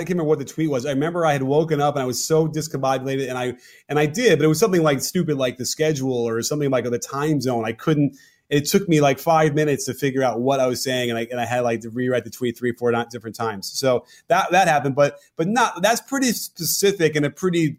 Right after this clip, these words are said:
you know, strong feeling to have to, like, somehow be stuck in your brain. It is a sleepy brain that, that, that accidentally comes out. It's not true, right?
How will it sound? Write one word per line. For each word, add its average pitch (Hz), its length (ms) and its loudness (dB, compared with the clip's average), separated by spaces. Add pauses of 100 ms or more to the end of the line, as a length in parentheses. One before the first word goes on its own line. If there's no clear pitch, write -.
you 143 100 0
know, 131 160 2
strong 160 480 0 (100)
feeling 160 300 2
to 131 100 0
have 127 440 -2 (500)
to, 147 200 -2
like, 135 220 2
somehow 147 440 2
be 135 220 -2
stuck 160 380 -2
in 139 100 0
your 135 80 0
brain. 139 460 0
It 131 160 -4
is 104 80 -6
a 104 60 -8
sleepy 165 400 -2
brain 127 400 0
that, 120 300 -4
that, 123 240 -8
that 131 160 0
accidentally 135 540 0
comes 127 260 -2
out. 135 140 4
It's 117 140 -4
not 127 260 0
true, 143 640 0
right? 131 280 0